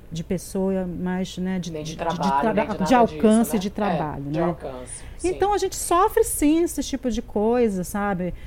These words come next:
Speaker 1: Só que simplesmente a gente, eu, eu parei de me importar. Eu, eu simplesmente pa-, não sei quando foi que isso aconteceu. Eu simplesmente não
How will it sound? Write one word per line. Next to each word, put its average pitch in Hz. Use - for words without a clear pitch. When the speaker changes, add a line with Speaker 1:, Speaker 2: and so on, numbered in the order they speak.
Speaker 1:
Só 415
que 466
simplesmente 392
a 381
gente, 349
eu, 226
eu 254
parei 370
de 320
me 311
importar. 233
Eu, 202
eu 202
simplesmente 233
pa-, 247
não 302
sei 302
quando 220
foi 190
que -
isso -
aconteceu. 160
Eu 151
simplesmente 370
não 453